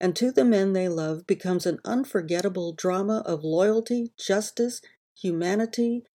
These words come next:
and passion. These heroic women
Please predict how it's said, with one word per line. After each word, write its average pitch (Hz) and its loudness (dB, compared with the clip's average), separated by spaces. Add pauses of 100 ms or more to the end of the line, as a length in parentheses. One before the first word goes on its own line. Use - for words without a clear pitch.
(120)
and 208 0
passion. 175 -8 (1300)
These 285 4
heroic 208 4
women 190 0